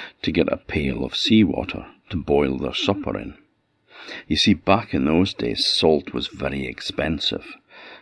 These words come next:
<clears throat> So people used seawater to boil things in, to season it. She went down to the shore. She never came back.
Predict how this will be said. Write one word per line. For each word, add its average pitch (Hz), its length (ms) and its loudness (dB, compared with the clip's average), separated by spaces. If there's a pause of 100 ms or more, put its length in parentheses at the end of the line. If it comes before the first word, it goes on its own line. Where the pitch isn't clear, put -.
(140)
<clears throat> - 380 4
So 104 260 4
people 87 440 0
used 69 400 2
seawater 67 680 0
to - 160 -8
boil 58 400 -2
things - 400 -8
in, 76 220 0
to - 160 -10
season - 440 2
it. - 180 -10 (1000)
She - 180 -4
went 64 280 0
down 87 260 4
to - 100 -8
the 101 60 0
shore. 64 540 0 (960)
She - 200 -8
never 57 200 -6
came 60 320 -4
back. 53 400 -10